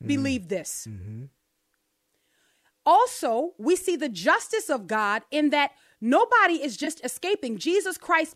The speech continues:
Speaker 2: paid the debt that we owe. He paid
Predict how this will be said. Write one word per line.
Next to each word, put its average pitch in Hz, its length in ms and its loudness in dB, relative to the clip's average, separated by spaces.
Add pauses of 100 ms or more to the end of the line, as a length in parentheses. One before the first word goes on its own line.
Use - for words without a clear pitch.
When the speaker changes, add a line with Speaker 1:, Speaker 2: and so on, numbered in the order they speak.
(200)
Speaker 2:
paid 381 640 -2
the 262 80 -2
debt 214 320 -2 (100)
that 240 200 0
we 240 200 -6
owe. 180 280 -2 (840)
He 381 220 2 (120)
paid 311 680 -4